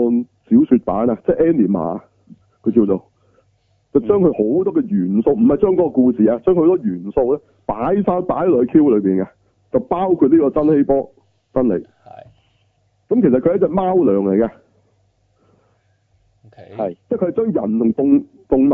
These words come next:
Speaker 1: 嘅D N A撈埋做出嚟嘅一隻，一隻生物嚟嘅。
Speaker 2: 係。
Speaker 1: 啊，咁所以佢揸嗰部 Eva 機係，誒，呢個獸化嘅，即係一個，唔係獸化，因為係一隻野獸嚟嘅，你，你當索斯獸啊，係一隻 Eva 版嘅索斯獸，係一隻白狼咁嘅嘢嚟嘅。咁，咁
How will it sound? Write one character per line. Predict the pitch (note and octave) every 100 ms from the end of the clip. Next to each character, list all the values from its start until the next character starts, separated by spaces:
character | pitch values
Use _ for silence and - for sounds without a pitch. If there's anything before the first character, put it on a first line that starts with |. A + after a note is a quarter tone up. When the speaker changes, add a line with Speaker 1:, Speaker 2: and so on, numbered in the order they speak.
| C3+
Speaker 1:
嘅 | D3+
D | F3
N | F#3+
A |
撈 | F3+ F#3
埋 | E3 G2
做 | G#2 A#2 A#2+
出 |
嚟 | F3
嘅 | A2+ D3+
一 |
隻， | D3 C3 -
一 | E3+
隻 | C#3 B2 - _
生 | - D3+
物 |
嚟 | G#2+ F2
嘅。 | F2
Speaker 2:
係。 | E2+ _ _ - G2+ G2 A2 A#2 _ _ _ _ -
Speaker 1:
啊， | - -
咁 | A#3
所 | A#3+
以 | G#3
佢 | - D#3
揸 | F#3 G#3 G#3
嗰 |
部 | E3
Eva | D#3+ E3+ G#2+
機 | F3
係， | C#3 G#2+ _ _ _ _
誒， | - G#2+
呢 | A2+
個 | F#3 D#3 -
獸 | B2 A#2+ A#2+
化 | A#2 A#2 A2
嘅， | A2
即 | G3+
係 |
一 | D3+
個， |
唔 | F3 - -
係 | A#2+
獸 | C#3 D3+
化， | D#3
因 | F3+
為 |
係 | D#3 C#3
一 | F3+
隻 | G#2
野 | A#2
獸 | B2+ A#2
嚟 | F2+
嘅， | G#2 A#2+
你， | A2+
你 |
當 | C3 C3
索 | B2 B2
斯 | C#3
獸 | A#2+ G2+
啊， | A2 G#2 _ _ -
係 | G#2 C#3
一 |
隻 | - F3 F3
Eva | C#3+ E2+ F#2+ -
版 | - B2
嘅 | C#3
索 | A#2+ A2+
斯 | C3
獸， | A#2 G2 - _ _ _ -
係 | F#2
一 |
隻 | F#3
白 | - A#2
狼 | A#2
咁 | A2 F2 F#2+ C3+
嘅 | C#3
嘢 | F#2+
嚟 | F#2+ F#2
嘅。 |
咁， | A2+ G#3
咁 | F#3+ F#3+ A3